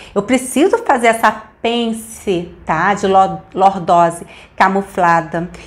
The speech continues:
Eu já preciso fazer ela aqui, porque depois não vai ter como eu corrigir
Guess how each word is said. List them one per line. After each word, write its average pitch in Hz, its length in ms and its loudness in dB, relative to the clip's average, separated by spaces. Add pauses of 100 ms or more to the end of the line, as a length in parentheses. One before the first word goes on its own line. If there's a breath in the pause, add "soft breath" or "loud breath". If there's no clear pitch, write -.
Eu 185 40 -6
já 233 140 0
preciso 277 460 -2
fazer 330 460 2
ela 240 220 4
aqui, 285 460 -2
porque - 260 -4
depois 277 1000 0
não 226 120 0
vai 269 120 -4
ter 311 260 -6
como 320 240 2
eu 381 80 2
corrigir 269 960 -2